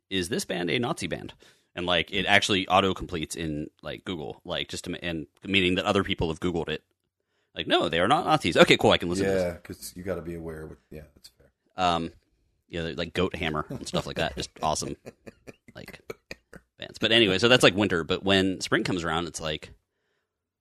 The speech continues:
Speaker 1: it's like, I don't know. There's something. It just opens up. It's, it, it's, you know, Ain't Talking About Love. It's, it's, like, Van Halen and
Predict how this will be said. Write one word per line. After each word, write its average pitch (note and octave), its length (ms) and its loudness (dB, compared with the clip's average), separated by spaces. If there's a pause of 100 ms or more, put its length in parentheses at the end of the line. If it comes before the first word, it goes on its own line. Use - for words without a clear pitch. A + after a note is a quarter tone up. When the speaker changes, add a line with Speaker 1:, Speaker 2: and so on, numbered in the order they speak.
(500)
Speaker 1:
it's - 220 -12
like, A2 380 0 (2500)
I C3+ 60 8
don't C3+ 100 8
know. F2 100 2
There's F#2+ 140 0
something. A2+ 400 4
It G2 180 -2
just F#2+ 180 -4 (200)
opens F2+ 260 -2
up. C#2+ 160 -4
It's, - 280 -6 (880)
it, - 140 -16 (200)
it's, - 280 -12
you G2 80 -2
know, E2+ 100 -2
Ain't B2 160 4
Talking - 260 0
About G#2+ 200 6
Love. G2 280 8
It's, - 200 -2
it's, G2+ 160 -8
like, G2+ 140 -14
Van A#2 240 2
Halen G#2 360 2
and E2+ 160 -2